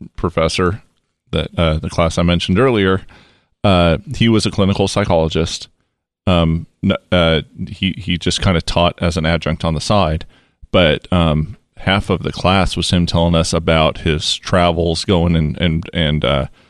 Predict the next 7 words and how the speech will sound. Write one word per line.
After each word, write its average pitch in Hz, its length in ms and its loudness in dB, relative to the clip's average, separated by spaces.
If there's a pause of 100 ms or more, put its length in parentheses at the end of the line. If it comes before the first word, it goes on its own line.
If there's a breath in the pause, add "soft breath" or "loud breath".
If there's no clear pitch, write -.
(280 soft breath)
like, 87 180 0
doing 87 240 2
peyote 85 640 2 (100)
in, 85 220 0
in 80 240 -2
cer-, 104 340 2
in, 110 240 2